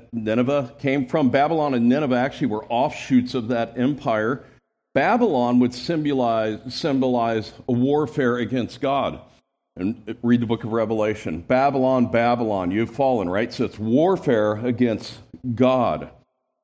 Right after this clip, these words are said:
And Nineveh would symbolize warfare against man and fellow humans.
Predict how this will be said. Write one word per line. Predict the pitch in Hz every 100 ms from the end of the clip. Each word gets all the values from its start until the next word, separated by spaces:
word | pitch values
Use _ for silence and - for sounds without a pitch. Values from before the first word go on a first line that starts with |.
| _
And | 123 127 123
Nineveh | 139 240 302 127 113
would | 117
symbolize | - 135 127 120 113 131
warfare | 123 175 180 123 110
against | 104 123 120 107 - _ -
man | 107 123 156 143 69 69 - _
and | 113 107
fellow | - 135 127 120
humans. | 98 - 160 156 147 92 73 67 -